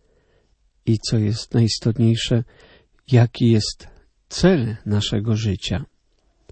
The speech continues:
Rozum ludzki jest zdolny do poznania Stwórcy poprzez stworzony świat,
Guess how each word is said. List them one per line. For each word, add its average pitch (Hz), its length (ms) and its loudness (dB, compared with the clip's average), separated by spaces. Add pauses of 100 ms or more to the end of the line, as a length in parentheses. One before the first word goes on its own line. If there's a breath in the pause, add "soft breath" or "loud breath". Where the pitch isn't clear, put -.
(1080 soft breath)
Rozum 180 360 8
ludzki 156 420 4
jest 113 280 0
zdolny 123 560 4
do 104 140 -2
poznania 113 520 -2
Stwórcy 139 800 -2 (680 loud breath)
poprzez 151 460 4 (220)
stworzony 147 680 0
świat, 117 580 -2